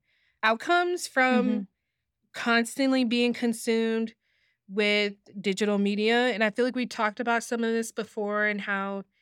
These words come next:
Speaker 1: you know, we compare different lifestyles, bodies, homes by just staying so engaged in social media.
Speaker 2: Mm-hmm.
Speaker 1: Um,
Speaker 2: Relationships. Mm.
Speaker 1: yeah, you start looking at your relationship a little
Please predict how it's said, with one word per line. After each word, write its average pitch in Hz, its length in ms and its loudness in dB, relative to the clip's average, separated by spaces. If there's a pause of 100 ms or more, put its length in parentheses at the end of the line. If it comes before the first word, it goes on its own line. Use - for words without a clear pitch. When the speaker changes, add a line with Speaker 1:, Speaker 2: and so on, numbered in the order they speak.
(220)
Speaker 1:
you 294 60 -4
know, 240 80 2
we 226 80 0
compare 208 460 2
different 190 600 -2
lifestyles, 202 1040 0
bodies, 220 520 0
homes 220 760 -2 (400)
by 202 160 2
just 202 220 -4
staying 208 320 0
so - 260 -4
engaged 175 460 -4
in 180 80 -6
social 175 380 -6
media. 170 540 -4
Speaker 2:
Mm-hmm. 220 560 -6
Speaker 1:
Um, 208 60 4
Speaker 2:
Relationships. 190 1300 -2 (440)
Mm. 165 200 -10
Speaker 1:
yeah, 220 680 2
you 220 200 -4
start 247 340 2
looking 233 240 -2
at 233 180 0
your 202 80 -4
relationship 226 680 -8
a 247 40 -4
little 240 280 -6